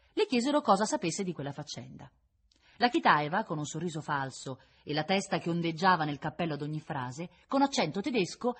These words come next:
fece un racconto circostanziato e chiaro. Innanzitutto da lei alla casa era venuto il cameriere Simeon, che conosceva, a chiederle una ragazza per un ricco mercante siberiano. Aveva mandato Lyubasha.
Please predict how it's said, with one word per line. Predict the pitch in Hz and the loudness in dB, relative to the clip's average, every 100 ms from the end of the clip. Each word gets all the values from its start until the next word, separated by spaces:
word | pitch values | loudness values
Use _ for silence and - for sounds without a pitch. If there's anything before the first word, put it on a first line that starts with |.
| - | -6
fece | - - 185 | -4 0 0
un | |
racconto | 190 277 214 156 143 | 0 0 0 -2 -2
circostanziato | 160 320 - 165 - 269 - 120 120 131 | -4 -4 -4 -4 -2 -2 -4 -8 -10 -10
e | - 165 | -10 -10
chiaro. | - 120 127 127 _ _ _ _ _ _ _ _ _ | -12 -16 -16 -20 _ _ _ _ _ _ _ _ _
Innanzitutto | 185 214 233 277 415 294 | 0 2 2 2 2 2
da | 196 196 | 4 4
lei | 170 175 220 | 4 2 2
alla | - 156 147 | 0 -2 -2
casa | 160 143 139 190 226 - _ | -2 -4 -2 -4 -6 -10 _
era | 180 208 | 0 2
venuto | 226 202 196 | 2 2 0
il | 190 | 0
cameriere | 214 180 156 151 | 0 0 0 -2
Simeon, | 147 151 147 143 143 147 _ _ | -2 -2 0 0 -2 -6 _ _
che | 147 | -8
conosceva, | 147 139 - 143 135 147 147 _ _ - | -6 -6 -4 -4 -4 -6 -10 _ _ -8
a | 240 | -2
chiederle | 240 220 247 220 | 2 4 4 2
una | 202 | 2
ragazza | 220 214 175 - | 4 6 4 4
per | 208 190 | 0 -2
un | 156 | -2
ricco | 160 165 | -4 -4
mercante | 175 - 139 135 | -6 -4 -6 -6
siberiano. | 131 123 120 113 117 127 - _ _ _ _ _ - | -8 -10 -10 -10 -10 -10 -12 _ _ _ _ _ 2
Aveva | 269 254 202 | 4 4 4
mandato | 285 165 143 | 2 2 -2
Lyubasha. | 139 135 135 127 - - 135 | -4 -4 -4 -4 -6 -8 -10